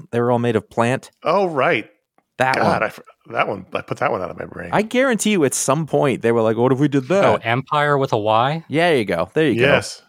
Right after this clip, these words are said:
Speaker 1: go. Treefo.
Speaker 2: Yeah.
Speaker 3: Okay.
Speaker 2: So before we get to the f-, other post-credit sequence, it wasn't a post-credit sequence.
Speaker 1: I left. I didn't, I don't know what that was.
Speaker 2: No, it wasn't post-credits. It was in the movie before the credits, but it was clearly shot like a post-credit
Speaker 1: So I
Speaker 2: sequence.
Speaker 1: looked it up. Oh, okay, 'cause I looked it up and I was like, "It's just the mid one." And I told a guy,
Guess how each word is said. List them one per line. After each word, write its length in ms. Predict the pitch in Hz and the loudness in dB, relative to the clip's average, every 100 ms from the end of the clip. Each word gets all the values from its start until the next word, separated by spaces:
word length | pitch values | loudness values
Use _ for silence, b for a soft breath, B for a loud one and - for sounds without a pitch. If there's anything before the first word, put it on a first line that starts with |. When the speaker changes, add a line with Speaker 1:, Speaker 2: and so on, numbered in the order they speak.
| - | -6
Speaker 1:
go. 60 | |
Treefo. 280 | 220 196 110 | 0 2 2
Speaker 2:
Yeah. 160 | 90 101 | 0 -4
Speaker 3:
Okay. 240 | - 95 b b - | -6 -6 b b -6
Speaker 2:
So 180 | 175 | -2
before 560 | 147 143 180 180 180 - _ _ | 0 0 2 2 0 -2 _ _
we 80 | - | -4
get 160 | 127 139 | 0 0
to 120 | 139 | 0
the 120 | 113 110 | 0 0
f-, 160 | - - | -2 -4
other 240 | 123 120 - _ | -2 -2 -6 _
post-credit 380 | - 104 - 98 | -2 -2 -2 -4
sequence, 280 | - - 90 | -4 -6 -4
it 100 | 104 | 0
wasn't 280 | 107 98 85 | 0 0 -4
a 40 | |
post-credit 320 | 92 - 85 | -8 -6 -8
sequence. 340 | - - 95 - - _ _ | -8 -10 -10 -12 -18 _ _
Speaker 1:
I 80 | 131 | 0
left. 400 | 123 107 - 104 | 0 -2 -2 0
I 160 | 104 | 2
didn't, 160 | 113 107 | 2 2
I 60 | 110 | 0
don't 120 | 110 | 2
know 100 | 107 | 0
what 100 | 101 | 0
that 160 | 98 85 | -2 0
was. 120 | 170 | 0
Speaker 2:
No, 40 | |
it 40 | 160 | 2
wasn't 240 | 180 175 | 0 0
post-credits. 380 | - 160 - 117 | 0 0 0 -2
It 80 | - | -2
was 160 | 123 - | -4 -4
in 200 | 139 139 | -2 0
the 60 | 123 | 0
movie 260 | 127 117 | 0 0
before 340 | 107 101 117 110 | -2 -4 -2 0
the 60 | |
credits, 320 | 104 101 95 - | 0 -2 -4 -4
but 140 | 104 | -4
it 60 | 107 | -4
was 200 | 98 - | -8 -12
clearly 440 | - 139 123 104 _ | -2 0 0 -4 _
shot 280 | - 117 117 | -6 -2 -2
like 120 | 107 | -2
a 40 | - | -4
post-credit 380 | 107 - 98 92 | -4 -4 -6 -4
Speaker 1:
So 120 | 156 | 0
I 40 | |
Speaker 2:
sequence. 140 | 143 143 | 0 0
Speaker 1:
looked 200 | 170 - | -2 0
it 80 | 143 | 0
up. 280 | 147 - - | 2 0 -2
Oh, 180 | 127 110 | 0 0
okay, 180 | 110 101 | 2 0
'cause 140 | 95 | 0
I 60 | 117 | 0
looked 240 | 127 - | 0 0
it 80 | 117 | 2
up 180 | 117 107 | 0 0
and 100 | 104 | -2
I 60 | |
was 100 | 104 98 | 0 0
like, 160 | 98 | 0
"It's 80 | 107 | 0
just 140 | 107 - | -2 -2
the 80 | 95 | -2
mid 200 | 95 90 | -2 -2
one." 180 | 90 | -4
And 120 | 87 92 | -2 -2
I 60 | 92 | -2
told 300 | - 104 95 | 0 0 2
a 60 | |
guy, 420 | 92 90 85 85 | 0 0 0 -4